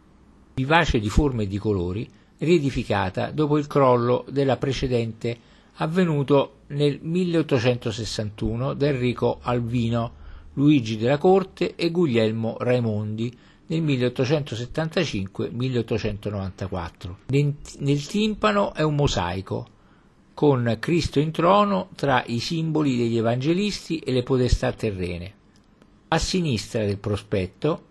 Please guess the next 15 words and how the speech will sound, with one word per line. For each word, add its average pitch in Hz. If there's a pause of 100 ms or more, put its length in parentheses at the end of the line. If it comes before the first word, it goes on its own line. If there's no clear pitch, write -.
(680)
e 117
non 147
allineato 117
con 98
esso, 143 (800)
si -
leva 127 (160)
il 139
bellissimo 156
campanile, 107 (480)
sicuramente 147
già 135
esistente 143
nel 123
millecentottanta 117